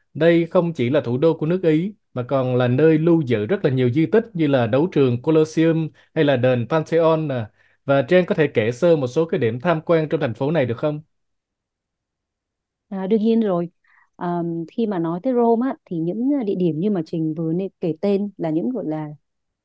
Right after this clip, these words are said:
Speaker 2: địa điểm thu hút nổi tiếng thế giới rồi, mà hầu hết là ai trước khi tới Ý là cũng có trong kế hoạch du lịch của mình. Thì, à, Trang có nhớ cách đây nhiều năm mình có ngồi coi cái phim, um, Eat, Pray, Love á,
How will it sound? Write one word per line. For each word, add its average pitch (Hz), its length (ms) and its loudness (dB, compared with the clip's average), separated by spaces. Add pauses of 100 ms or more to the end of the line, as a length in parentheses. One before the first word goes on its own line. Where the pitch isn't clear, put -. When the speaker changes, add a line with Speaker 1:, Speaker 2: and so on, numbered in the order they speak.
(180)
Speaker 2:
địa 196 160 0
điểm 175 220 0
thu 220 160 0
hút 294 180 0
nổi 165 180 0
tiếng 170 180 0
thế 196 140 -4
giới 180 240 0
rồi, 175 240 0 (260)
mà 156 500 -6 (100)
hầu 175 120 -4
hết 277 200 0
là - 140 -4
ai 202 180 -6 (100)
trước 302 140 -2
khi 214 120 0
tới 175 120 -2
Ý 180 220 -2
là 214 180 -6
cũng 262 200 -4
có 165 260 -4
trong 220 140 -4
kế 175 160 -6
hoạch 202 200 -4
du 208 100 -2
lịch 175 180 -2
của 160 120 -6
mình. 151 280 -2 (580)
Thì, 170 220 0
à, 160 200 0
Trang 208 260 -4
có 233 100 -4
nhớ 226 500 2
cách 359 140 -4
đây 277 100 2
nhiều 220 200 4
năm 220 260 -2
mình 185 160 -4
có 240 100 -8
ngồi 196 180 0
coi 220 140 -2
cái 262 120 -4 (100)
phim, 226 320 0
um, 214 280 -4 (680)
Eat, 285 140 2 (160)
Pray, 247 200 2
Love 311 280 2
á, 381 60 0